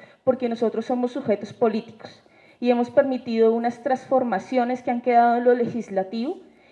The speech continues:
y han quedado incluso unas normas olvidadas que nosotros como orientadores no hemos podido rescatar para hacer nuestra labor, quizás como con esos principios del setenta y cuatro cuando por fin se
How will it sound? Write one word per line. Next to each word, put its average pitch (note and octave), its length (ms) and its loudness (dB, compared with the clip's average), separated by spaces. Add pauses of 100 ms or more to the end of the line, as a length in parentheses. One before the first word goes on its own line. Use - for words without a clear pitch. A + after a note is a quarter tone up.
y B3 140 4
han A#3+ 220 2
quedado C4+ 400 4
incluso C#4 680 -2
unas B3+ 360 2
normas D4 600 4
olvidadas A#3 760 0 (360)
que B3+ 140 2
nosotros A#3 460 -2
como C4 200 -2
orientadores G#3+ 600 2
no A#3+ 240 2
hemos B3+ 260 -2
podido A3 420 2
rescatar B3+ 680 -4 (340)
para A3+ 200 6
hacer G#3+ 720 -2
nuestra A#3+ 500 2
labor, G#3 460 2 (360)
quizás B3 400 4
como C4+ 260 0
con B3 200 0
esos A3+ 200 -6
principios B3+ 1160 -2
del A#3+ 160 2
setenta A3+ 400 -4
y G3+ 60 -2
cuatro G#3 400 0
cuando A3+ 260 -4
por G3+ 140 -2
fin G3+ 240 -6
se G#3+ 300 -6